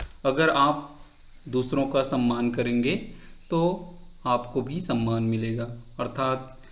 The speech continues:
यदि जीवन में हम अपने सम्मान की आशा करते हैं, कल्पना करते हैं, तो दूसरे व्यक्तियों का भी हमको सम्मान करना चाहिए।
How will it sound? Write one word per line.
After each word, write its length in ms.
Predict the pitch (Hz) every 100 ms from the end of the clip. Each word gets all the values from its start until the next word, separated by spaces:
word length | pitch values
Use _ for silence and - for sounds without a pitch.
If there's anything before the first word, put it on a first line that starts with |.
| - -
यदि 220 | 131 131
जीवन 340 | 131 135 139 139
में 180 | 139
हम 380 | 139 139 147 147 - - - - - - - - -
अपने 440 | 120 143 135 135
सम्मान 520 | - - 135 131 131 139
की 440 | 143 143 139 139 - - 185
आशा 300 | 123 - 147
करते 320 | 151 139 139
हैं, 280 | 131 131 127
कल्पना 420 | 123 110 135 139
करते 300 | 139 117 135
हैं, 480 | 123 139 - - - - -
तो 380 | 156 190 208 -
दूसरे 340 | 123 135 - 160
व्यक्तियों 500 | 147 139 - 127 123
का 120 | 127
भी 220 | 117 147
हमको 600 | 147 117 135 185 226 - - -
सम्मान 680 | - 120 113 117 156 214 - - - -
करना 320 | 123 113 113
चाहिए। 540 | 113 - 113 113 113